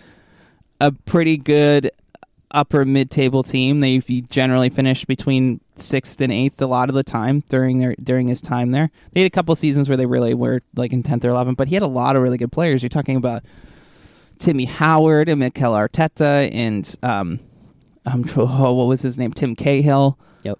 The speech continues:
Speaker 1: Um,
Speaker 2: The immortal
Speaker 1: Leon,
Speaker 2: Tim Cahill.
Speaker 1: yeah, Leon Osman. They had, they had a bunch of guys who could play. You know, like, he, he really developed a really <laughs> nice squad,
Speaker 2: Yeah.
Speaker 1: f-, especially given the, the financial difficulties of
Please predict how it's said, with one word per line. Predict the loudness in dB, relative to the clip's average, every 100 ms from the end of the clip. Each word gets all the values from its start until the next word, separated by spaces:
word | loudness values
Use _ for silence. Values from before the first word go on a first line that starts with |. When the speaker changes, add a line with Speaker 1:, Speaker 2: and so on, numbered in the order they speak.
| -10 -2
Speaker 1:
Um, | 0 0 -2 -6 -10 _ _ -20 -20 _ _ _ -20 _
Speaker 2:
The | -2 0
immortal | -2 -2 0
Speaker 1:
Leon, | 2 -2
Speaker 2:
Tim | -8 -20
Cahill. | -16 -8 0
Speaker 1:
yeah, | 2 2 0
Leon | 0 0 2 2
Osman. | 2 0 0 0
They | 2
had, | 2
they | 0 0
had | 0
a | 0
bunch | 0 -2 -2
of |
guys | -2 0 -2
who | -2
could | -6 -6
play. | -2 -2 -4 -8
You | -6 -2
know, | -2 -2
like, | -4
he, | -4 -4 -4 -6
he | -4 0
really | 2 2 2
developed | 0 0 -2 -2
a | -2
really | 0 -2
<laughs> |
nice | -2 -4
squad, | -4 -2 -2 -4 -12 -20 -20 _ _
Speaker 2:
Yeah. | -18 -6
Speaker 1:
f-, |
especially | -2 0 0 0 0
given | 0 0 2
the, | 0 -2
the | -2 -2
financial | 0 0 0 0 0 0 -2 -8 -20 -20 -4
difficulties | -4 -2 -2 -2 -2 -2
of | -2 -6